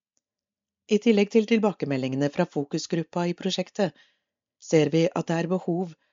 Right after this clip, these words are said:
for veiledning som kan følge opp og bistå den enkelte gjennom hele klageprosessen. På bakgrunn av våre funn anbefaler prosjektet at Kultur- og likestillingsdepartementet i koordinert innsats med andre departementer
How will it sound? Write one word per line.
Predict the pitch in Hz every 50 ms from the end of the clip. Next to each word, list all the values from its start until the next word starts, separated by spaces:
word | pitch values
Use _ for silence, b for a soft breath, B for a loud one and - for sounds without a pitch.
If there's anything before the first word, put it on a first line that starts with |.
| _ _ -
for | - 160 156
veiledning | 165 175 160 143 131 123 120 131 131 131 127 120 b b b b b b b b
som | - - 160 160
kan | - 170 165
følge | 165 - 185 180 - -
opp | 151 - - -
og | - - 170 165
bistå | 220 190 156 - - - - 147 147
den | 165 165 180 -
enkelte | 165 143 139 - - 147 147 - 180 175 175 - _ -
gjennom | - 160 156 170 180 180
hele | - - 202 170 147 165 170
klageprosessen. | - 208 185 160 160 151 - 175 170 - - 175 - - - 202 139 _ _ _ _ _ _ _ _ _ _ _ _ _ _ _ _ _ _ _ _ _ _ _ _ _ _ _ _ _ _ _ _ _ _ -
På | - 170 170 180 170
bakgrunn | 185 180 151 - - 160 170 202 196
av | 170 151 160
våre | 160 160 170 -
funn | - 165 165 196 202 -
anbefaler | - - 156 156 160 - 170 160 165 175 -
prosjektet | - 190 185 - 165 156 - - - 220 240 - _ _ _ _ _ _ _ _ _ _ _ _ _ _ -
at | 147 156 - - -
Kultur- | 165 160 - - - 185 202 233 - -
og | 185 185 190
likestillingsdepartementet | 196 165 - 151 143 - 165 160 160 165 - - - - 160 180 170 175 165 170 175 185 196 - - 190
i | 175
koordinert | 175 _ - 180 170 170 170 185 202 185 165 156 160 165 - -
innsats | 220 180 160 - - 151 - - -
med | 185 185 196 -
andre | 208 180 156 143 139
departementer | 139 151 151 - 180 - 208 190 175 156 160 190 226 -